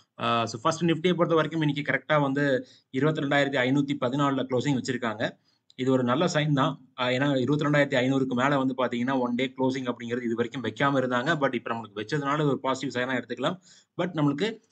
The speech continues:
இருபத்தி ரெண்டாயிரத்தி ஐநூத்தி முப்பது, முப்பத்தஞ்சு அந்த லெவல்ஸ்ல ஒரு resistant multiple times act ஆகி நம்மளுக்கு fall ஆனதுனால, அதுக்கு மேல closing வச்சிருந்தாங்கன்னா, இனியும் நம்மளுக்கு பெட்டரா இருந்திருக்கும். அப்ப நம்ம அதை வந்து ஷூரா மென்ஷன் பண்ணிருக்கலாம், நம்மளுடைய டார்கெட்ஸுக்கு reach ஆகும் அப்படின்ட்டு. Next வந்து பாத்தீங்கன்னா, bank Nifty.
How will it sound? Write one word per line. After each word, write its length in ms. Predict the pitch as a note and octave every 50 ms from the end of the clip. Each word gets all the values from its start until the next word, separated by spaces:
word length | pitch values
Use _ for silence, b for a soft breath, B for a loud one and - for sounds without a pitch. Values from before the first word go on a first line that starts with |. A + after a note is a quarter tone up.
| b b b
இருபத்தி 320 | - C3 D3 F3+ F3+ F3+
ரெண்டாயிரத்தி 440 | E3+ E3+ E3 D#3+ D#3 D#3 D#3 D3+ D3+ C3
ஐநூத்தி 400 | C3 C#3 D3 D#3+ D#3+ D#3 D#3 E3
முப்பது, 500 | C#3 B2+ C3 B2+ - - E3+ E3 F3+ F3
முப்பத்தஞ்சு 440 | D#3 D3+ - D3+ - D3 C#3 B2+ C3
அந்த 140 | B2 A#2 A2
லெவல்ஸ்ல 400 | A2+ B2 D3 D#3 D3 D3 D3 C3+
ஒரு 180 | B2 - A#2
resistant 360 | A#2+ - D#3+ - D#3+ D3 C3+ A#2+
multiple 340 | A#2+ B2+ B2+ D3 C#3 C#3 C3+
times 300 | - C3+ D3 D#3 D3 C3+
act 240 | B2+ C3 C3 -
ஆகி 140 | C#3 C#3 C#3+
நம்மளுக்கு 320 | C3 B2 B2 A#2 - A2+ - -
fall 200 | A#2+ B2 C3+ C#3
ஆனதுனால, 340 | C3+ B2+ A#2 A2+ A2 A2 B2+
அதுக்கு 340 | C#3+ B2+ A#2 C3+ - C3
மேல 300 | C3+ C#3 D3 D#3 E3 D#3+ -
closing 280 | C#3+ C3+ B2 C#3+ B2+ A#2
வச்சிருந்தாங்கன்னா, 480 | A2+ - B2 A#2+ A2+ G#2+ G#2 B2 D3
இனியும் 300 | C#3 A#2 A2+ A#2+ C3+ C#3+
நம்மளுக்கு 280 | C3 A#2 A2 A2 A2 -
பெட்டரா 320 | G#2 G#2+ G#2 - B2+ B2+
இருந்திருக்கும். 500 | A2+ A2+ A#2 A#2+ A#2 A2+ A2 - D#3+ F#3+ F#3+ B B B B B B B
அப்ப 180 | - B2 B2+
நம்ம 180 | B2+ B2+ B2+ B2+
அதை 120 | B2 B2
வந்து 160 | A#2+ C3 D3
ஷூரா 280 | C#3+ D3+ C#3+ C3+ C#3+ D3
மென்ஷன் 340 | C#3 C3 C3 B2+ C#3 C3+ C3
பண்ணிருக்கலாம், 420 | B2+ B2+ B2 B2 C3 C3+ C#3+ C#3
நம்மளுடைய 280 | C3 B2 A#2+ A#2 A2+ A2+
டார்கெட்ஸுக்கு 560 | A#2 A#2+ B2 B2 A#2+ A#2+ A2+ - A#2 G#2+ G#2+ A2+
reach 180 | A#2+ A#2 -
ஆகும் 260 | A#2 G#2+ G#2+ G#2+ A2 G2
அப்படின்ட்டு. 360 | F#2+ G2 F#2+ F#2 - - - _ b b b b b b b -
Next 260 | D3 D#3 D3+ D#3 G3
வந்து 200 | F3+ E3 E3 D#3+
பாத்தீங்கன்னா, 360 | D3+ C#3+ C3 C#3+ D3 D#3 D3+
bank 260 | B2+ B2+ C#3 D3+ D3
Nifty. 260 | C#3+ C3+ - - D3